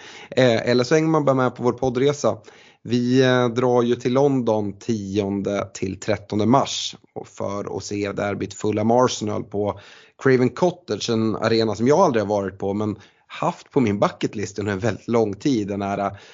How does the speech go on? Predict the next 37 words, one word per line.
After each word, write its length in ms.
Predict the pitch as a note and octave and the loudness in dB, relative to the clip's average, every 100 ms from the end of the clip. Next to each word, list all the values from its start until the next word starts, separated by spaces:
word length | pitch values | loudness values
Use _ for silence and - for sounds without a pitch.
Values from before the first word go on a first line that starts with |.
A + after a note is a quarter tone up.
| - | -16
ja, 80 | - | -6
men, 280 | G#2+ - - | -4 -4 -8
charmiga, 640 | - C#3 B2 A#2 C3+ A#2 | 0 2 4 2 2 2
idylliska 800 | G#2+ A2+ B2 A2+ G#2 - G#2 G2 - - | 0 0 0 0 -2 -4 -2 -2 -6 -10
lilla 280 | G#2 A2 G#2 | -2 0 2
arenan 500 | G#2 A2 G#2 B2+ A2 | 2 2 2 2 0
som 100 | A2+ | 0
har, 200 | G#2+ E2 | 0 0
precis 320 | - A#2 D#3 | -6 -4 -2
har 60 | F3+ | 0
blivit 360 | C#3+ B2+ - | 0 0 0
lite 200 | F#3 F3+ | -2 -2
större. 440 | F3 - G#2 F#2+ G2+ | -6 -2 -2 -2 -2
De 80 | G#2+ | 0
har 60 | |
ju 60 | B2 | 2
byggt 220 | C#3+ C#3 | 0 0
ut 180 | A2 - | -2 0
den 140 | G2 | -2
lite 160 | F#2+ G2+ | -2 -2
grann, 320 | G2 G2 F#2+ - - - - | -2 -2 -4 -8 -20 -20 -6
eh, 400 | G#2+ G#2 G2+ G2+ | -4 -2 0 -2
precis 440 | G2 A2 A2+ A2 - | 0 0 2 0 2
bredvid 380 | G#2+ G2+ G#2 G2 - - | 0 2 0 -2 -8 -2
Themsen 500 | A#2 G2 F#2+ - G2+ | 0 0 -4 -6 -4
där. 240 | G#2 G2+ G#2 - - _ _ | -2 -2 -6 -18 -20 _ _
Eh, 200 | - A#2 A2 | -8 -2 0
jag 120 | A#2 | 4
vet 220 | B2+ B2 | 2 2
att, 280 | A#2+ A#2+ - | -2 -2 0
eh, 340 | A#2+ A#2 A2+ A2 - _ - | 4 4 2 0 -16 _ -6
ingen 260 | A#2+ A#2 A2+ | 0 2 2
utav 220 | A2 A2+ | 2 2
er 180 | B2+ C3 | 4 4
har, 260 | B2 - | 4 0
har 120 | A#2+ | -2
varit, 580 | A#2 A2+ A2+ A2 - - | 2 2 2 0 -4 -20